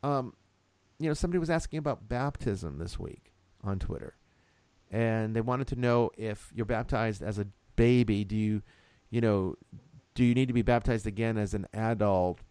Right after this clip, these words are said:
They were wondering about the difference between being christened and being baptized, and if there is a difference. And it's like, no. And then somebody else came on and said, "Oh, yes, absolutely. You need to be baptized as an adult when you accept Lord, your Lord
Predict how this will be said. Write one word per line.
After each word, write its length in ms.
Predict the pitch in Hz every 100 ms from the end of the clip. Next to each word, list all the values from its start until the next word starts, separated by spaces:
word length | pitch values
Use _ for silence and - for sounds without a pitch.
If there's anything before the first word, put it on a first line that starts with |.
| _ _ _ -
They 140 | 107
were 140 | 104 101
wondering 440 | 104 120 113 110
about 320 | 104 98 87 - _ _ - - -
the 80 | 104
difference 320 | 117 - 107
between 320 | 104 - 104
being 180 | 101 95
christened 560 | - 127 117 110 101 95
and 120 | 95
being 200 | 95 87
baptized, 680 | 101 120 - 90 85 85 95
and 80 | 98
if 100 | -
there 140 | 90
is 140 | 113
a 60 | 113
difference. 580 | 87 78 - 64 82 -
And 140 | 78 - - - - _ _ _ _ _
it's 120 | -
like, 160 | - - - _ _ - -
no. 680 | 101 104 104 95 95 92 -
And 120 | 107
then 60 |
somebody 280 | 101 143 143
else 180 | 135 127
came 320 | - 143 123
on 300 | 120 131 139
and 140 | 113 110
said, 360 | - 110 101
"Oh, 180 | - 147
yes, 260 | 139 131 -
absolutely. 480 | 117 131 - 127 113
You 140 | 120
need 180 | 120 127
to 80 | 131
be 220 | 127 123
baptized 720 | 104 110 117 113 120 113 104
as 240 | - 113 110
an 80 | 117
adult 320 | 104 110 92
when 120 | 104
you 80 | 104
accept 340 | - 123 110
Lord, 320 | 107 113 117 104
your 140 | 110
Lord 280 | 113 120